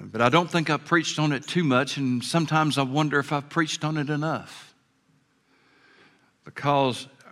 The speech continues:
fellowship is something that we have to work at these days. In a different time, fellowship seemed to come easier. And even the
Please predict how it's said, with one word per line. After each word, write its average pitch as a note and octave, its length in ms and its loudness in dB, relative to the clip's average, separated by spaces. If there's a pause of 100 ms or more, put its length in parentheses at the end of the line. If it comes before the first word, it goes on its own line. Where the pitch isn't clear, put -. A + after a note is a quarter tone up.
(140)
fellowship D3+ 720 2
is C3 120 -6
something D#3 440 0
that B2+ 220 -4
we B2+ 240 0
have F3 320 -2
to D3 100 -2
work C#3 380 0
at G#2 260 -6
these F#2+ 300 -8
days. - 500 -16 (1400)
In D#3 100 2
a E3 60 8
different F#3 500 4
time, B2 560 4
fellowship E3 640 0
seemed E3 400 2
to A#2+ 80 -2
come C#3 400 0
easier. C#3+ 600 -4 (1800)
And - 180 -12
even F3 500 2
the B2+ 200 -4